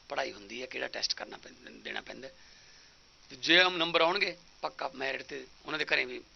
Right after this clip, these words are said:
ਚਿੱਠੀ ਜਾਊਗੀ। ਇੱਕ ਮੁੰਡਾ ਐਸ ਡੀ ਓ ਦੇ ਪੇਪਰ ਦੇ ਕੇ ਬਾਹਰ ਚਲਾ ਗਿਆ ਕੈਨੇਡਾ, ਇੱਥੇ ਆਇਆ ਸੀ ਉਹ, ਪੇਪਰ ਦੇ ਕੇ ਬਾਹਰ ਚਲਾ ਗਿਆ। ਬਾਅਦ 'ਚ ਐਸ ਡੀ ਓ ਦੀ, ਮੈਂ ਕਿਹਾ ਬਿਜਲੀ ਬੋਰਡ 'ਚ ਸੀਗਾ,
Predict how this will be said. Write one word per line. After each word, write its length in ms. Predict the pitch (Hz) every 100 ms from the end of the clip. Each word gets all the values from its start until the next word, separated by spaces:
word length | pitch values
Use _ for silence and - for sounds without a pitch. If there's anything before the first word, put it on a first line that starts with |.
| - -
ਚਿੱਠੀ 240 | - 120
ਜਾਊਗੀ। 360 | 98 90 - - - - - - - - - - - - - - - - - - - -
ਇੱਕ 160 | - 185
ਮੁੰਡਾ 200 | 175 196 190 - -
ਐਸ 260 | - -
ਡੀ 140 | 151 175
ਓ 320 | 175 160 139 - - - - - - - - - - - 131
ਦੇ 100 | 160
ਪੇਪਰ 320 | 160 - 180
ਦੇ 140 | 160
ਕੇ 100 | 160
ਬਾਹਰ 200 | 165 180
ਚਲਾ 160 | 170 113
ਗਿਆ 80 | 107
ਕੈਨੇਡਾ, 300 | 113 - - - - - - - - - -
ਇੱਥੇ 280 | - - 180
ਆਇਆ 100 | 135
ਸੀ 160 | 127
ਉਹ, 80 | 110 - - - - - - - - - - - - -
ਪੇਪਰ 240 | 175 190
ਦੇ 80 | 196
ਕੇ 80 | 190
ਬਾਹਰ 160 | 160
ਚਲਾ 200 | 175 175
ਗਿਆ। 140 | 143 135 - - - - - -
ਬਾਅਦ 160 | 190 247
'ਚ 40 |
ਐਸ 260 | 190 - 190
ਡੀ 120 | 220
ਓ 100 | 226
ਦੀ, 220 | 220 196 - - - - - - - - - - -
ਮੈਂ 80 | 156
ਕਿਹਾ 120 | 185
ਬਿਜਲੀ 280 | 156 165 165
ਬੋਰਡ 180 | 170 156
'ਚ 60 |
ਸੀਗਾ, 240 | - 107